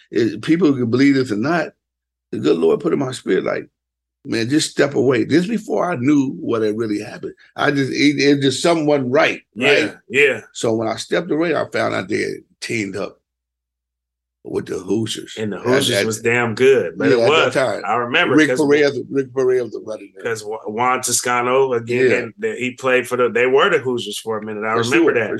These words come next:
Speaker 1: sure.
Speaker 2: remember that.
Speaker 1: Uh, uh, uh, what's the kid play with the Denver right now?
Speaker 2: Aaron Gordon?
Speaker 1: Aaron Gordon.
Speaker 2: Yeah.
Speaker 1: He was, he was with the Hoosiers.
Speaker 2: Yeah.
Speaker 1: Uh, the other boy went to Arizona, went to O'Dowd.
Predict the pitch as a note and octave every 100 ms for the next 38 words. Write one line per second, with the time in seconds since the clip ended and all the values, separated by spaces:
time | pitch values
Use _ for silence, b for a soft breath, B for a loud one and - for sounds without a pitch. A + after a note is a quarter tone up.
0 | G#2 A#2 A#2+ D3+ C#3+ G#2 F2 _ _ _
1 | - - - D2+ D#2+ D2 G#1+ - - F#2
2 | C#2+ - - - - - F#2+ - G2 A2
3 | G#2+ G#2+ G2+ A#2 A2+ A2 A2 - - E2+
4 | G2 G#2 G2+ - _ _ _ _ _ _
5 | _ _ _ _ _ _ _ _ _ _
6 | _ A2+ C3 C3 A#2+ C#3 D3+ C3 A#2+ B2+
7 | A#2+ A2+ A#2+ B2+ B2+ B2 A#2 A#2+ C#3 C3
8 | B2+ B2+ B2 B2+ B2+ A#2+ A#2+ A#2+ A2+ A#2
9 | B2 A#2 A#2+ A#2+ A#2 A2+ B2 C3+ A#2 -
10 | - _ _ - G1+ - - - - _
11 | _ _ _ _ _ F2+ F#2 G2 G#2 G#2+
12 | G#2+ G#2 - F#2 G#2 G#2 F#2+ G#2+ G#2+ G#2+
13 | F2+ - - G#2 A2 G#2+ G#2+ G2+ G#2+ A2
14 | G#2+ G2+